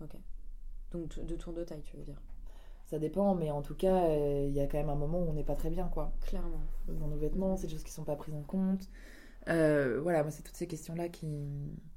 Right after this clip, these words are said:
Speaker 2: qui m'interpellent, qui m'interrogent.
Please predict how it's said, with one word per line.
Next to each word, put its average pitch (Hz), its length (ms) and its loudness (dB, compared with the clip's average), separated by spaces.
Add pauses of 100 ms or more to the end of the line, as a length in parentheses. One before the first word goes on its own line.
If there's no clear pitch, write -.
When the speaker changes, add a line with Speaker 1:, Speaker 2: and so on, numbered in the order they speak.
(1040)
Speaker 2:
qui - 180 2
m'interpellent, 170 640 6
qui 190 100 0
m'interrogent. 175 760 4